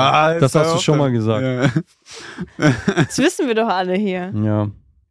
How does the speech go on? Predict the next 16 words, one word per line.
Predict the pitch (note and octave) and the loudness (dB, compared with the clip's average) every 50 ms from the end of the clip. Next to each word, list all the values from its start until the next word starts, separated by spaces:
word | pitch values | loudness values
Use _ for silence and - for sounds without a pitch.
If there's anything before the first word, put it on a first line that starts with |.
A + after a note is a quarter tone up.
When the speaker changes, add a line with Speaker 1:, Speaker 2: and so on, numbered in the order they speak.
| _ _ _ _ _ _ _ _ _ _ _ _ | _ _ _ _ _ _ _ _ _ _ _ _
Speaker 2:
Also | A#2+ A#2 A2 G#2+ | 0 0 0 0
du | G#2+ B2+ C3 | 0 0 0
bist | B2 A#2 - - | 0 -2 -2 -2
die | A#2+ G#2 | -4 -2
Verbrecherin. | A#2 A2+ G2+ G#2 G#2+ G#2 - - G2 G2+ G2+ F#2+ | -2 -2 0 0 -2 -4 -4 -6 -6 -6 -6 -4
Speaker 1:
<laughs> | - C#3 C#3+ A#2+ A#2 - F3 C#3+ A#2 G2+ - - E3+ D3+ A#2+ - - C#3+ C#3 C3 C3+ - - G2 - - | 0 0 0 0 0 -2 -2 0 0 -2 -4 -4 -4 -4 -4 -4 -4 -6 -4 -4 -6 -6 -8 -10 -10 -8
Speaker 3:
Nee, | - G3+ G3+ F#3+ F#3 | -6 -4 -4 -4 -2
der | F3+ F3+ F#3 | -4 -2 -2
macht, | G3+ A#3 C4 - - | -2 -4 -4 -8 -12
wir | - - G#3+ F3 F#3+ G3+ G3+ | -14 -12 -12 -8 -6 -4 0
machen | G#3+ A#3 B3 - D4 C4 | 0 0 0 0 -4 -2
gute | B3 D#4 D4+ E4+ - - | 0 -2 0 0 0 0
Arbeit. | D#3+ A#3+ C#4 C4+ B3 A3 F#3+ F3+ A2+ G#2+ | 2 2 2 2 0 0 0 -2 -4 0
Speaker 2:
War | B2+ B2+ B2+ | 0 2 2
ein | B2 B2 B2+ | 2 2 0
Witz. | B2+ B2 - - - - | -2 -2 -6 -12 -14 -18